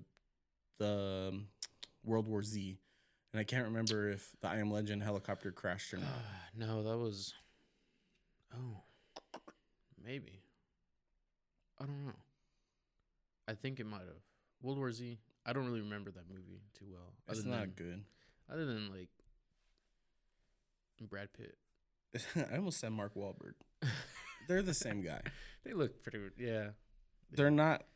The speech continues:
Speaker 1: Keanu Reeves. Let me just say that.
Speaker 2: They're not Keanu Reeves.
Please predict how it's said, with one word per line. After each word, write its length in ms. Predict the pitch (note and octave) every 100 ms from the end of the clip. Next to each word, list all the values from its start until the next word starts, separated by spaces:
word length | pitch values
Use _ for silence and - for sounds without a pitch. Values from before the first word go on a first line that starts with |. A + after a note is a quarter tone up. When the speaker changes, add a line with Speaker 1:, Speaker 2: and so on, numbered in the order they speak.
| -
Speaker 1:
Keanu 360 | - C3+ A2+ G#2
Reeves. 360 | F#2+ C#2 G#2 G#2
Let 80 |
me 120 | A2+ A2
just 220 | G#2+ -
say 160 | G2+ F2+
that. 260 | C2+ - - - -
Speaker 2:
They're 140 | A2+
not 200 | A#2 G2+ -
Keanu 360 | G#2 G2+ A2+
Reeves. 260 | G#2+ -